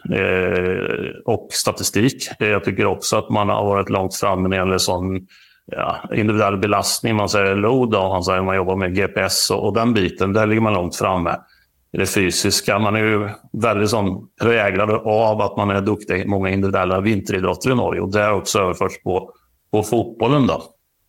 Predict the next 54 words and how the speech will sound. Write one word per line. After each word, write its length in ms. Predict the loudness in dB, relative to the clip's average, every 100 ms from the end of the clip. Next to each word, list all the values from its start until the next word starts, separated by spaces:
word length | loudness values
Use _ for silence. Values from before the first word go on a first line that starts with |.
| _ _ _ -4 0
Eh, 640 | 0 0 0 -2 -4 -2
och 80 | 2
det 100 | 2
som 140 | 2
jag 60 | 2
säger, 160 | 2
när 80 | 2
vi 80 | 2
jobbar 240 | 2 2
med 120 | 0 0
spelutbildning, 480 | 0 0 0 0
det 80 | 2
är 40 | 2
ett 80 |
maraton, 540 | 2 2 0 0 0 0
det 80 | 0
är 40 |
inte 120 | 0
ett 60 | -2
sprint. 480 | 0 2 2 0 0
Och 60 |
det, 300 | 0 0 -6 -12 -6 0
det 100 | 2
vi 80 |
gör 160 | 4 4
idag, 380 | 2 2 2 2
det 60 |
är 60 | 0
ett 100 | 0
resultat 380 | 0 0 -2 0
av 100 | -2
vad 100 | -2
som 80 | 0
kommer 200 | 0 0
om 80 |
tio 340 | 2 0 2 2
år. 220 | 2 0
Så 140 | 0
att 80 | -4 -8 _ _ _ _
om 140 | 0 2
landslaget 640 | 4 2 2 0 0 0
presterar 360 | -2 0 0 2
dåligt 480 | 2 0 -2 -6 -4
just 260 | 0 0 2
nu 200 | 4 4
då, 240 | 2 0 0
har 100 | 0
gjort 220 | 0 0
en, 180 | 0 2
en, 600 | 0 0 -2 0 0 0
en, 220 | -2 -4 -4
en 100 | -2
period 400 | 2 4 4 2
nu, 200 | -2